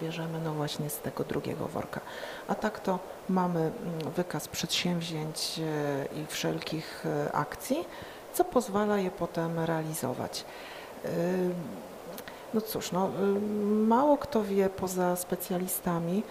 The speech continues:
że każda złotówka wydana na kulturę wraca, tak?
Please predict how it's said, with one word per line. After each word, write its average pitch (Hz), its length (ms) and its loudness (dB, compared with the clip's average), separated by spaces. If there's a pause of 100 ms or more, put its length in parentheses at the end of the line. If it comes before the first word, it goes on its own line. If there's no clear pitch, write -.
(280)
że 190 180 0
każda 208 340 2
złotówka 240 580 2
wydana 180 440 2
na 170 120 0
kulturę 165 720 0 (440)
wraca, 247 540 0 (340)
tak? 226 220 2